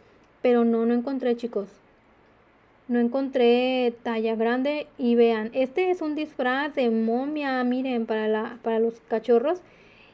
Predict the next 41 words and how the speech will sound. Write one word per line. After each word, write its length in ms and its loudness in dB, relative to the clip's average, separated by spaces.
Y 260 2
este 280 -2
también 460 0
fui 120 -6
corre, 360 -2
corre 300 -2
al 120 -2
verificador, 560 0
chicas, 260 -8
porque 220 0
también 240 -2
no 40 0
me 80 -4
quería 200 4
quedar 240 0
con 140 -4
las 140 -2
ganas. 400 -2
Pero 500 -2
estaba 480 -2
en 160 -2
liquidación, 540 0
creo 140 -6
que 60 -8
estaba 180 -6
en 100 -2
el 80 2
cero 260 0
tres. 360 -4
Miren, 240 0
aquí 180 -8
está 260 -4
el 80 -4
cero 180 0
tres 180 0
en 100 -4
ochenta 380 -4
pesitos. 580 -4
Miren 240 -4
qué 120 -4
bonita. 640 -4